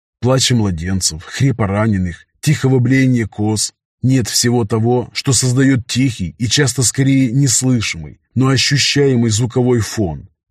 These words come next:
тихим шёпотом говорящий, что тут есть люди, что город, поселение, дом живёт, что их жизнь тут хоть и притаилась, но не ушла. Но это была мёртвая тишина.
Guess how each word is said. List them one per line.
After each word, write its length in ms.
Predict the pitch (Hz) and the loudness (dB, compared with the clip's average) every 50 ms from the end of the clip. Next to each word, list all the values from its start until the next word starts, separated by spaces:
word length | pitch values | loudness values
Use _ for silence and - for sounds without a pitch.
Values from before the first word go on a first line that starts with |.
| _ - | _ -2
тихим 320 | - 147 127 - 139 123 | -2 0 0 2 0 0
шёпотом 440 | 110 - - 143 110 117 - 127 123 | 2 2 0 0 0 0 0 0 0
говорящий, 720 | 113 120 117 117 110 107 117 123 120 110 - - 113 82 | 2 2 2 2 2 2 2 2 2 0 -2 -2 -4 -4
что 300 | 98 - - - 139 127 | -4 -4 -2 0 -2 -2
тут 400 | 107 - - 139 139 143 135 - | -2 -2 -2 0 0 0 0 -2
есть 480 | 127 101 107 123 127 127 110 - - 135 | -4 -2 0 0 0 0 -2 -2 -4 -2
люди, 560 | 127 127 131 127 120 110 87 76 - - - _ _ _ _ | 0 0 2 2 0 -2 -4 -6 -10 -20 -20 _ _ _ _
что 260 | - - - - 156 | -10 -8 -2 0 2
город, 500 | 143 120 123 143 151 151 135 117 87 - | 2 4 4 4 4 4 2 0 -2 -4
поселение, 760 | - 135 131 - - 139 117 110 117 127 131 123 113 104 98 95 | -4 -2 0 0 0 0 0 0 0 0 0 0 0 -2 -2 -4
дом 420 | 101 98 117 127 135 131 117 101 _ _ - | -4 -2 0 2 2 2 0 -2 _ _ -6
живёт, 720 | - 98 95 113 135 131 117 120 113 101 90 76 69 - _ _ _ _ - | -4 -2 0 2 2 0 0 0 -2 -2 -4 -6 -10 -18 _ _ _ _ -14
что 200 | - - - 147 | -12 -4 0 0
их 260 | 147 147 151 143 123 | 2 2 2 2 2
жизнь 580 | 117 113 127 143 156 165 160 143 113 127 120 - | 0 0 2 2 2 2 2 2 2 0 -2 -4
тут 340 | - - 139 143 143 - - | -2 0 0 0 0 -2 -6
хоть 280 | - - 151 139 110 | -4 -2 -2 0 0
и 60 | 135 | -2
притаилась, 840 | 110 139 135 123 - 147 139 135 131 135 147 151 135 104 82 - - _ _ _ - | 0 0 -2 0 0 0 0 2 2 2 0 0 0 0 -4 -6 -8 _ _ _ -2
но 100 | 131 135 | 0 0
не 100 | 131 127 | 2 2
ушла. 640 | 123 120 110 - - - 101 90 76 65 - - _ _ _ _ _ _ _ _ _ _ _ _ _ _ - | 0 0 -2 -4 -4 -4 -6 -8 -8 -12 -18 -20 _ _ _ _ _ _ _ _ _ _ _ _ _ _ -2
Но 160 | 113 117 117 | -2 0 0
это 220 | 113 107 107 110 | 0 0 0 -2
была 420 | 98 98 98 98 98 95 82 85 - _ _ _ _ _ - | -2 0 -2 -2 -2 -4 -6 -8 -14 _ _ _ _ _ -2
мёртвая 440 | 110 113 104 95 - - 69 67 | 0 0 0 -2 -4 -8 -14 -14
тишина. 560 | - - 78 - - 80 78 76 69 65 - | -12 -8 -6 -4 -4 -4 -6 -10 -10 -14 -18